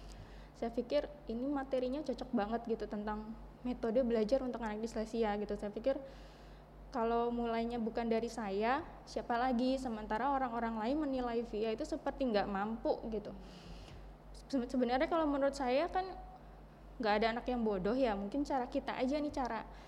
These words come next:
kita yang belum menemukan cara yang tepat buat ngajarin anak gitu. Cuma saya sedih aja sih kalau ngeliat Via dimarah-marahin, apalagi karena dia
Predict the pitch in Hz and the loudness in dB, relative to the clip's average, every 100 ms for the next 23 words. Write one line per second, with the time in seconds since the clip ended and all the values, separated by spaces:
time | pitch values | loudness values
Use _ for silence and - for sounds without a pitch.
0 | - - 247 294 269 247 233 240 240 233 | -4 0 2 4 4 4 2 0 0 0
1 | 226 226 269 262 247 233 240 240 - 247 | 0 2 2 4 2 0 -2 0 2 2
2 | 220 190 208 202 202 202 202 196 202 220 | 2 -2 -2 0 0 -2 -2 -4 -4 -8
3 | - - - - - - - - - - | -10 -14 -16 -16 -16 -16 -16 -16 -16 -16
4 | - - 269 277 294 294 254 247 330 - | -12 -4 0 2 2 4 4 4 0 0
5 | 254 240 - - - - - 233 233 240 | 2 2 -4 -12 -14 -16 -6 0 0 4
6 | 247 226 226 220 220 220 208 226 254 254 | 4 4 2 0 0 0 0 0 0 0
7 | 247 277 294 240 233 214 | 2 2 2 0 2 2